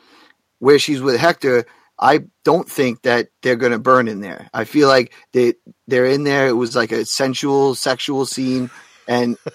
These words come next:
no, I feel, no, I really do. I don't, I don't think they're gonna burn. I think they're gonna walk out of there. 'Cause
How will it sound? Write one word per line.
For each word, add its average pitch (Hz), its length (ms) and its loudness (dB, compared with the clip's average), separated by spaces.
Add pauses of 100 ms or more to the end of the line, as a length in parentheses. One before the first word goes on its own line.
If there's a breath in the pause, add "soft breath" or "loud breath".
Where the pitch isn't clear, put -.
(120)
no, 196 100 4
I 147 80 6
feel, 175 300 6
no, 185 180 2
I 160 120 4
really 190 340 6
do. 226 140 4
I 147 80 6
don't, 151 220 4
I 147 40 4
don't 170 180 2
think 170 160 2
they're 165 140 0
gonna 160 160 0
burn. 135 220 2
I 139 100 2
think 151 160 0
they're 151 140 0
gonna 147 120 -2
walk 143 260 2
out 170 180 4
of 127 60 -4
there. 113 140 -4
'Cause 151 240 -4